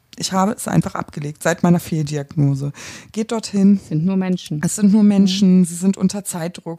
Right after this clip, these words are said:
Speaker 1: Wir kennen die Pflegesituation, wir kennen den Notstand, wir kennen die Termine beim, bei Fachärzten in diesem zivilisierten Land. Aber es ist eure Gesundheit.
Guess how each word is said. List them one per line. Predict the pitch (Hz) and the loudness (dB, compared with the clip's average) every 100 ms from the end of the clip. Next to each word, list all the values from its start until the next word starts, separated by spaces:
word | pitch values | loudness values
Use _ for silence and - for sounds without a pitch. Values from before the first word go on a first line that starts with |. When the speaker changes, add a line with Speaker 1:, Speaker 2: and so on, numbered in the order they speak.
| - | -14
Speaker 1:
Wir | 185 | -10
kennen | 202 196 196 - - - 208 | 0 2 2 0 -16 -14 -8
die | 196 190 | -6 -6
Pflegesituation, | - 208 202 196 170 180 175 160 - 175 156 165 | -8 -6 -4 -6 -8 -10 -10 -10 -10 -8 -2 -2
wir | 175 | -2
kennen | 202 196 | 2 4
den | 202 | 6
Notstand, | 185 190 - - 151 160 - | 4 2 -6 -8 -4 -2 -4
wir | 185 | -10
kennen | - 196 196 | -2 2 2
die | 180 | 0
Termine | 208 196 214 196 | 2 4 6 4
beim, | 180 180 - | 2 0 0
bei | - 185 | -4 -6
Fachärzten | - 220 - 185 165 - - 165 165 - - - _ - | -6 -12 -12 -12 -12 -14 -6 -2 -2 -4 -20 -20 _ 0
in | 302 302 | 2 2
diesem | 214 233 226 | -2 0 0
zivilisierten | - 226 208 202 180 214 208 190 | 0 -4 -2 -4 -4 -6 0 0
Land. | 175 170 135 _ - - _ _ | 2 0 0 _ -20 -20 _ _
Aber | - 196 254 - | -4 -2 -2 -6
es | - | -8
ist | 175 - 185 | -10 -8 -4
eure | 202 233 | -2 -4
Gesundheit. | 214 190 175 165 160 151 | -6 -4 -2 -2 -4 -16